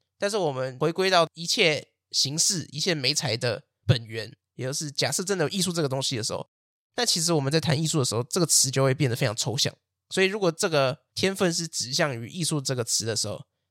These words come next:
那其实艺术领域就有拥有天才的可能性。所以既然指向艺术这个抽象的概念的时候，那艺术天才其实就会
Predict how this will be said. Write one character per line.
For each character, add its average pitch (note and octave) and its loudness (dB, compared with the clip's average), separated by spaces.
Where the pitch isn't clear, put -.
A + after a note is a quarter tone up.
那 G#3 -2
其 D3+ -2
实 E3 -6
艺 G#3 -4
术 F#3+ -2
领 B2+ -4
域 C3+ -6
就 D3+ 2
有 A2 -4
拥 F3+ -2
有 D3 2
天 D#3 0
才 G#2+ -2
的 A2 -6
可 - -4
能 A#2 -4
性。 C#3+ 2
所 D#3+ -6
以 C#3+ -6
既 - -2
然 D#3 0
指 A#2 -4
向 B2 0
艺 D3+ -2
术 C#3 -2
这 C#3 -2
个 B2+ -4
抽 G3 2
象 D#3+ 4
的 C#3+ -2
概 D3+ 4
念 C#3 2
的 A#2 0
时 A#2+ -2
候， A2+ 2
那 C#3 2
艺 G3 -2
术 E3 0
天 D3 -2
才 G#2+ -2
其 A#2 -4
实 B2 -6
就 C3 -2
会 B2+ -2